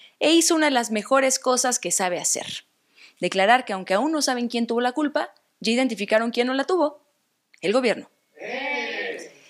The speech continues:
Y es que el secretario de Seguridad Pública, Omar García Papuch,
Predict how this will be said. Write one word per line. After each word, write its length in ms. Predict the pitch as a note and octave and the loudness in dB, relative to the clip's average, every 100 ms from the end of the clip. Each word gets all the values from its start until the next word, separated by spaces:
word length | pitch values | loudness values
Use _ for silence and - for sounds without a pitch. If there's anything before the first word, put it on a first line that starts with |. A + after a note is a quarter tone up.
| - | -12
Y 120 | - A#3 | 2 2
es 100 | A#3+ | 4
que 80 | |
el 80 | C4+ | 2
secretario 380 | A3 G3 F#3+ A3+ | 2 2 4 4
de 80 | G#3+ | 4
Seguridad 420 | G3 F#3+ G3+ G#3 | 2 4 4 4
Pública, 480 | A#3+ A#3 A#3 B3 B3 | 2 0 2 4 4
Omar 240 | G3 G3 | 4 0
García 320 | G3+ G3 G#3 | 0 0 -2
Papuch, 480 | G3+ G3 B3+ - - | -2 0 0 0 -4